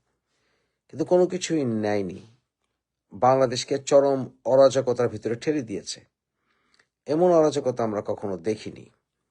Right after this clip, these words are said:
ইউনূস সরকার সব দিক দিয়ে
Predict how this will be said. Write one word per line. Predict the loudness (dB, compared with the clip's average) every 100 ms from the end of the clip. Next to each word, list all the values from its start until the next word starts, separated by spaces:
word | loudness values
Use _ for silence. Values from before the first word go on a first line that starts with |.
| _ _ _ _ _ -4
ইউনূস | 0 2 4
সরকার | 4 4 4 0
সব | -2 0 4 4 2
দিক | -8 -8
দিয়ে | -4 -4